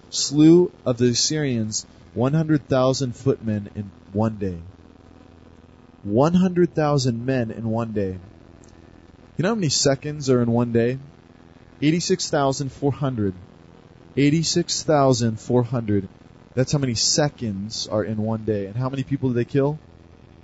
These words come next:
One hundred thousand. That means that men were dying by the second. More than that.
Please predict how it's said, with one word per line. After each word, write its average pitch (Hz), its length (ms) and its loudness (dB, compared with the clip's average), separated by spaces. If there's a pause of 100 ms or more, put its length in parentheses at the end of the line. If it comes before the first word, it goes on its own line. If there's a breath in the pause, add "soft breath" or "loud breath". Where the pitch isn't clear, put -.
One 131 180 2
hundred 123 520 0
thousand. 110 680 0 (1200)
That 147 140 2
means 151 300 -2
that 123 200 4 (1080)
men 143 260 0
were 139 140 4
dying 131 420 0
by 123 200 4
the 117 100 -2
second. 120 600 -4 (380)
More 143 320 8
than 156 140 2
that. 87 420 -10